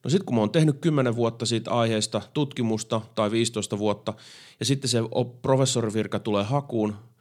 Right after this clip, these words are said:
tai sitten professori, niinku, siirtyy pois siitä, se edelleen professori, niin sit vaan todetaan, että, "Aa, että me lopetetaan tää virka." Tai että me muutetaan tää viran ala, ää, koska me tarvitaan nyt jotain muuta kuin tätä.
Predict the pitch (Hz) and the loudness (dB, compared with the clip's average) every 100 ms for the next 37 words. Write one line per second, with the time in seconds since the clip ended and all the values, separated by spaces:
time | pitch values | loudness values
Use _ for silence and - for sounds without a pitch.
0 | _ - 104 - 101 117 113 - 101 98 | _ -8 -4 -4 -2 0 0 0 -2 -4
1 | 120 - - _ - - - - - 107 | -8 -18 -20 _ -20 -20 -20 -20 -12 -10
2 | 104 101 - 95 90 156 131 - 104 120 | -4 -4 -2 -2 2 2 2 0 -2 -2
3 | 131 131 113 110 104 104 - 107 110 131 | 2 2 2 0 0 0 -2 -4 -2 -4
4 | - 120 120 131 120 117 123 123 104 120 | -2 -2 0 -2 0 0 2 2 2 2
5 | 120 113 104 101 95 87 90 92 87 - | 0 0 -4 -2 -4 -4 -4 -4 -6 -14
6 | - _ _ _ _ _ - 131 107 123 | -18 _ _ _ _ _ 0 2 4 4
7 | 131 - - - - 113 107 - 110 101 | 0 -10 -20 -20 -8 -2 -2 -2 -2 2
8 | 120 139 127 107 110 101 107 104 120 101 | 4 6 4 2 0 0 0 0 0 0
9 | 95 101 80 - _ _ _ _ _ _ | -2 -6 -6 -14 _ _ _ _ _ _
10 | _ _ _ _ _ _ _ _ - 101 | _ _ _ _ _ _ _ _ -10 -8
11 | 95 107 117 117 120 110 110 110 107 107 | -2 -2 0 2 4 2 2 0 0 0
12 | 117 113 120 117 104 104 98 95 - | 0 2 2 2 0 -4 -2 -4 -4